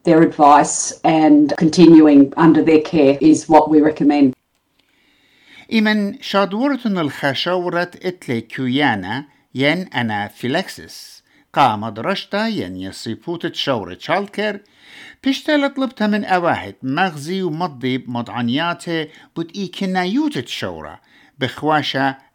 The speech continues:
Speaker 2: أكشن بلان ين أرخد باسمتا. The Australasian Society of Clinical Immunology and Allergies، كيفاش قريتا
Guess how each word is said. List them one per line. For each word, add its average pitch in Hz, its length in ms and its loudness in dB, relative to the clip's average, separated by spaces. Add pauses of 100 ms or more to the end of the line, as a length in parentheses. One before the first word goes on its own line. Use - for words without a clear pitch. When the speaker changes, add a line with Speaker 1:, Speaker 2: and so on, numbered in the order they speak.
(100)
Speaker 2:
أكشن 127 460 -4
بلان 85 460 -14 (200)
ين 120 380 -4
أرخد 165 400 -8
باسمتا. 90 640 -14 (600)
The 123 160 -6
Australasian 185 1040 -2
Society 180 880 -6
of - 280 -12
Clinical 185 760 -4 (280)
Immunology 131 880 -2 (260)
and 147 280 0 (100)
Allergies، 110 640 -6 (320)
كيفاش - 320 -8
قريتا 120 600 -6